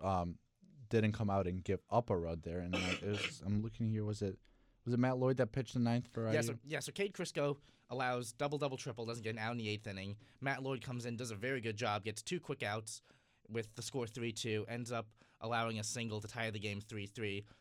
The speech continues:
Speaker 2: But in, in any case, does a very effective job of just keeping it at three runs for the Huskies.
Speaker 1: Mm-hmm.
Speaker 2: Comes out, throws straight gas in the ninth inning,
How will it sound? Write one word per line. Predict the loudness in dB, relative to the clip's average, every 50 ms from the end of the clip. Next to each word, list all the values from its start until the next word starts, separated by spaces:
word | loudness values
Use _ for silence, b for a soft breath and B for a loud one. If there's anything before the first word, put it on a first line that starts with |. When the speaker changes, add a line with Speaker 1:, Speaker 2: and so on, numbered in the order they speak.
| b -6
Speaker 2:
But | -4 -4
in, | -2 -4 -6 -6 -10 -18 -20 _ -4
in | -2 0
any | 0 0 0
case, | -2 -2 -2 -2
does | -4 -4
a | -2
very | -2 0 0 0 0
effective | 0 -2 -4 -6 -6 -8
job | -4 -2 0 0 0 -2
of | -4 -6
just | -6 -6 -6 -6
keeping | -6 -6 -4 -4 -4 -4
it | -4 -4
at | -6
three | -6 -4 -4
runs | -4 -4 -4 -6 -6
for | -8 -10
the | -10
Huskies. | -8 -8 -8 -8 -8 -8 -6 -4 -4 -2
Speaker 1:
Mm-hmm. | -2 -2 -4 -6 -8 -10 -6
Speaker 2:
Comes | -4 -2 -2 0 0
out, | 0 0 0 0 -2
throws | -2 -2 0 0 -2
straight | -2 -2 -4 -4 -4 -4
gas | -2 0 0 0 0 -2 -4
in | -4
the | -4
ninth | -4 -4 -6 -6 -6 -6
inning, | -6 -6 -4 -6 -6 -8